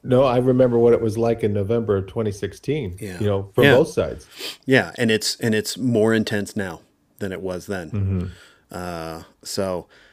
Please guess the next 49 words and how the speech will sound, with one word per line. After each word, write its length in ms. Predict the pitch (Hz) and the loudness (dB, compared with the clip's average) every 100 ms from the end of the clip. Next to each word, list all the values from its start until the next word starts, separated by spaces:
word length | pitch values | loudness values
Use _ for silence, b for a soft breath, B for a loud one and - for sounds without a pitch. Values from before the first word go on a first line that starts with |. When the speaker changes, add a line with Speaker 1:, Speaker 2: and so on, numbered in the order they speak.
| b b | b b
Speaker 2:
I 100 | 123 | 2
just 240 | 131 131 - | 4 2 0
wanna, 540 | 113 107 101 92 113 - | 0 0 -2 -4 -6 -4
I, 120 | 120 | -4
I 120 | 117 | -2
wanna 180 | 120 110 | 0 -2
close 260 | - 107 101 | 0 0 2
out 100 | 95 | 0
a 40 | |
little 220 | 95 92 | -2 -4
bit 200 | 87 98 | -4 -4
with, 400 | 101 95 - - - | -2 -2 -4 -14 -10
um, 340 | 101 90 92 - | -8 -8 -10 -10
just 240 | 107 98 | -10 -10
thanking 500 | - 107 107 117 107 | -2 0 2 2 0
all 300 | - 95 104 | 0 0 2
of 120 | 110 101 | 2 0
the 120 | 98 | -2
educators 640 | 98 98 - 101 101 95 | -2 -4 -4 -4 -2 -4
and 100 | 87 | -8
all 260 | - 101 104 | -8 -4 -4
of 100 | 95 | -4
the 80 | 92 | -8
staff 520 | - 92 95 95 - | -8 -6 -6 -8 -10
at 80 | 73 | -12
every 320 | - 92 101 | -8 -4 -4
school 480 | 95 - 104 98 95 | -4 -8 -4 -4 -4
in 80 | 90 | -6
this 180 | 92 - | -8 -10
country 460 | - 95 - 95 | -12 -12 -6 -6
who 340 | 90 95 92 87 B B B B B | -6 -6 -6 -8 B B B B B
are 100 | - | -8
showing 320 | 87 104 107 | -4 0 2
up 120 | 110 - | 0 0
to 100 | 104 | 0
work 260 | 101 104 | 0 0
every 220 | 104 98 | -2 -4
day. 300 | 92 95 95 | -4 -2 -2
The, 260 | 95 92 85 | -4 -6 -8
the 140 | 87 92 | -8 -6
ones 360 | 98 107 101 | -2 -2 -4
who, 400 | - 98 95 90 b b b b b b b b | -4 -2 -2 -4 b b b b b b b b
I 120 | 98 | -10
tweeted 320 | - 113 101 | -2 2 2
about 240 | 98 101 95 | 2 0 0
at 80 | 90 | -2
one 160 | 98 | -4
time, 340 | - 95 98 95 | -4 -6 -6 -6
the, 260 | 92 82 | -6 -8